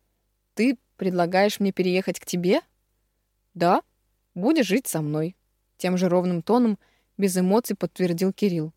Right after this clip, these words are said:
Юлька открыла рот, чтобы возразить.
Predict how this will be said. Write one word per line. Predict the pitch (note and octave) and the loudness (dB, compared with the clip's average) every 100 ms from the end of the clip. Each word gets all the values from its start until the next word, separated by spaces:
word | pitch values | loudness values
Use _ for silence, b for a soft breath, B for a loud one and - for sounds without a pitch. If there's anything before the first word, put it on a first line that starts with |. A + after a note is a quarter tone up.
| _ _ _ _ _ _ _ - | _ _ _ _ _ _ _ -12
Юлька | F3 G3 - F3 | -2 -2 0 -4
открыла | - F#3+ F#3+ F3+ | -2 0 0 2
рот, | F#3+ | 0
чтобы | - F#3 E3+ | -2 -4 -2
возразить. | F3+ E3+ F3 G#3 C4 | 0 0 2 2 -2